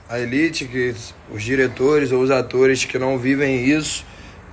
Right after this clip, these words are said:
aí quando você vê numa novela, uma pessoa, ele tá atuando, "Ah, a arte é maneira."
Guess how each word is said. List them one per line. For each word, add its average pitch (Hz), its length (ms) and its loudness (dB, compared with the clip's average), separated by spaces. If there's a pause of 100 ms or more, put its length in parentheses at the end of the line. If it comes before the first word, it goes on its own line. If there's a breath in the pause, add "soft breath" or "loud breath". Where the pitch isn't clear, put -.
(160)
aí 127 220 4
quando 139 260 0
você 139 280 2
vê 135 100 0
numa 139 300 0
novela, 135 600 4
uma 127 160 -2
pessoa, 131 540 2
ele 135 140 2
tá 131 220 2
atuando, 131 600 4
"Ah, 123 60 4
a 143 280 4
arte 135 220 -2
é 135 40 0
maneira." 135 680 2